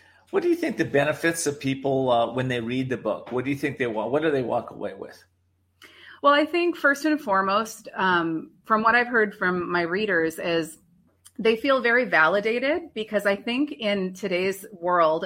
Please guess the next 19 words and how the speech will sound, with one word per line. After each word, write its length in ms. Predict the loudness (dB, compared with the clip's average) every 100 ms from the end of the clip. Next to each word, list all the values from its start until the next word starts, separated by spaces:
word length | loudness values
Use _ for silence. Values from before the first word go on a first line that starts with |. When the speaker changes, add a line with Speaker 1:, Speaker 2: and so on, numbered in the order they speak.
| -4
Speaker 2:
and, 400 | -2 -2 -4 -8
and 160 | -8 -4
how 180 | -2 -2
spirituality 840 | -4 -2 -2 0 2 2 2 -2
has 140 | -4 -6
become 360 | -10 -6 -6
more 240 | -2 0 0
of 80 |
a 60 | 0
common 420 | -2 0 0 -4
thing, 420 | -4 -4 -4 -4
spiritual 460 | -6 -6 -6 -6 -8
practices, 880 | -2 2 2 0 -12 -6 -4 -6 -10 -20 -20 _
it's 120 | -4
more 160 | 2 4
widely 420 | 6 6 6 2
accepted, 580 | -2 -2 0 0 -2 -4
but 140 | -4
there's 220 | -2 -4